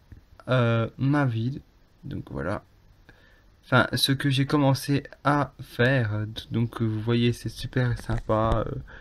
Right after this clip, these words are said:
c'est, c'est ce que j'ai fait pendant que, pendant que j'étais occupé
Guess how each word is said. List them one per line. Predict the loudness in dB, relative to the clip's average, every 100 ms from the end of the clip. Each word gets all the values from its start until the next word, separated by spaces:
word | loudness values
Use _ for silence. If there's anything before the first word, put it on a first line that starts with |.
| -20 -20 -20 -20
c'est, | -12 -8 -6 -6 -6 -6 -6 -8 -12 -8
c'est | -6 -2
ce | -2
que | 0 0
j'ai | 0
fait | 0 -2
pendant | 0 0 0
que, | -2 -2 -2 -4 -2
pendant | 0 0
que | -2
j'étais | -4 -4 -4 -6 -4
occupé | -6 -4 6 6 6